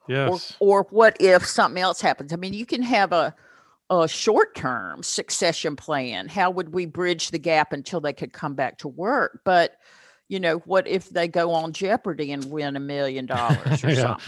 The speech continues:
Speaker 1: it could be a positive, uh,
Speaker 2: I know.
Speaker 1: opportunity,
Speaker 2: It
Speaker 1: right?
Speaker 2: could be. So, uh, doing succession planning frequently, reviewing it every three years, um,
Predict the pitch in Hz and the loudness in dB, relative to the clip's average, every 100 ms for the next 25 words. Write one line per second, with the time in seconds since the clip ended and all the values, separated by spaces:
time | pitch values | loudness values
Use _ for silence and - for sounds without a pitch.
0 | - - 127 139 160 139 156 156 127 120 | -18 -10 -2 2 4 6 6 6 4 2
1 | 113 - 147 165 170 - 151 143 113 214 | 0 -6 -10 -8 -8 -10 -6 -2 4 6
2 | 285 262 135 110 - 160 135 147 139 214 | 8 8 6 2 -4 -10 2 4 6 4
3 | 330 180 120 - - 269 233 214 214 - | 2 0 -2 -4 2 6 8 6 2 -16
4 | - - - - 214 202 175 294 427 427 | -20 -20 -20 -4 -4 -4 0 4 4 4
5 | - 233 - 233 247 - 220 - 208 180 | 0 0 2 2 2 2 -4 -4 -4 -2
6 | 170 165 156 156 - _ _ _ _ _ | -2 -2 -4 -6 -10 _ _ _ _ _
7 | _ _ _ _ _ _ - - 254 262 | _ _ _ _ _ _ -20 0 4 4
8 | - 147 139 151 139 147 147 160 151 180 | 4 -2 0 0 2 0 0 -2 -2 0
9 | 185 180 165 151 165 156 156 143 151 147 | 4 4 4 2 4 2 0 -6 -4 -2
10 | 135 131 127 95 - - - - _ - | -2 -4 -6 -8 -12 -14 -14 -16 _ -20
11 | - _ - 170 156 147 | -20 _ 0 4 4 2